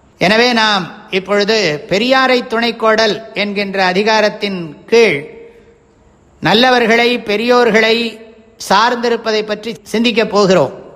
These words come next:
வாழ்க்கையிலே ஒரு குருநாதர் அவசியம் என்று சொல்லுவார்கள்.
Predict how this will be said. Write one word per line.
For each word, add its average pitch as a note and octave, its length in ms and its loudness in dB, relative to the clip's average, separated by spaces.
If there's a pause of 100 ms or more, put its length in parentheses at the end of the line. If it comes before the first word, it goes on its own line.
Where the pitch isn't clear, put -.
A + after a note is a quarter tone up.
(1200)
வாழ்க்கையிலே A#3 600 2
ஒரு A3 240 2
குருநாதர் A#3 500 0
அவசியம் A3 400 -2
என்று G#3+ 280 -4
சொல்லுவார்கள். F#3+ 640 0